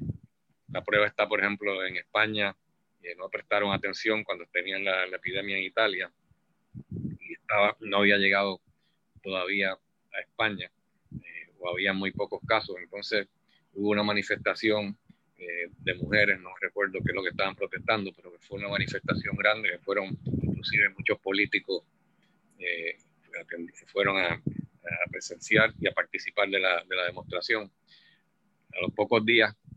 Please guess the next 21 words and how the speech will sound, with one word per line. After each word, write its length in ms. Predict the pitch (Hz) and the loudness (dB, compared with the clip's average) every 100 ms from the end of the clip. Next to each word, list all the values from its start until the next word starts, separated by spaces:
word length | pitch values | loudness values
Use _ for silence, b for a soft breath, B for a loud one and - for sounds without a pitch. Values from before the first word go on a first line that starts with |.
| - | -16
empezaron 580 | 104 - 95 104 107 107 | -16 -14 -8 -2 -2 0
a 80 | 98 | 0
caer 260 | 98 101 98 | 2 2 0
un 80 | |
montón 320 | 101 98 101 98 | -6 -6 -6 -4
de 80 | |
gente 240 | 98 98 98 | -6 -6 -4
que 40 | 92 | -2
habían 220 | 90 95 | -2 -2
ido 200 | 95 95 | -4 -2
a 20 | |
la 80 | 92 | -2
demostración 600 | 87 85 92 87 101 101 | -6 -10 -12 -10 -8 -10
con, 200 | 92 90 | -14 -16
con 440 | - - 90 87 - | -18 -20 -16 -16 -10
coronavirus, 640 | 92 92 - 107 104 95 - - - - - - | -6 -4 0 4 4 2 -8 -16 -16 -16 -18 -8
y 60 | 90 | 2
de 80 | |
ahí 120 | 98 101 | 4 6
en 60 | |
adelante 680 | 104 101 104 107 107 95 | 6 4 4 0 0 -2